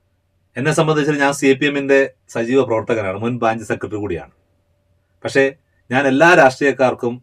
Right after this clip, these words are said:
ശബ്ദം നൽകാറുണ്ട്. അതിനൊരു കാരണം, രാഷ്ട്രീയം വ്യക്തിപരമാണ്, ശബ്ദത്തിന് രാഷ്ട്രീയമില്ല.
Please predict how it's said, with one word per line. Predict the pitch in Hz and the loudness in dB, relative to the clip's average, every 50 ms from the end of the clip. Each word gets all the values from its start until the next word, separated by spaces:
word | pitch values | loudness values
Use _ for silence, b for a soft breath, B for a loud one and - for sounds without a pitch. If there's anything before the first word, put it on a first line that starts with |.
| _ - - | _ -14 -10
ശബ്ദം | - 113 107 117 127 123 113 | -10 -8 -6 -4 -4 -4 -4
നൽകാറുണ്ട്. | 107 104 104 107 98 85 82 78 - - _ _ _ - | -4 -4 -4 -4 -4 -4 -8 -12 -16 -20 _ _ _ -8
അതിനൊരു | 131 147 160 160 156 139 | -6 -4 -4 -2 -2 0
കാരണം, | 127 131 131 127 113 87 80 - _ _ _ _ _ _ _ _ _ _ _ _ _ _ _ _ 113 120 | 2 2 2 2 0 -4 -10 -14 _ _ _ _ _ _ _ _ _ _ _ _ _ _ _ _ -2 0
രാഷ്ട്രീയം | 139 165 160 - - 180 185 180 180 170 165 160 - _ - 117 | 0 0 0 0 0 4 4 4 4 2 0 -8 -16 _ -6 -6
വ്യക്തിപരമാണ്, | 113 - - 170 151 156 127 117 95 87 78 - _ _ _ _ _ _ _ _ _ _ _ _ - | -6 0 2 4 4 4 4 2 0 -4 -8 -14 _ _ _ _ _ _ _ _ _ _ _ _ -2
ശബ്ദത്തിന് | - 147 147 156 165 185 165 156 139 135 120 113 | 0 0 2 4 4 4 4 4 0 2 2 2
രാഷ്ട്രീയമില്ല. | 104 95 - - - 107 95 85 80 - - | 0 0 -4 -6 -6 -6 -6 -6 -10 -14 -18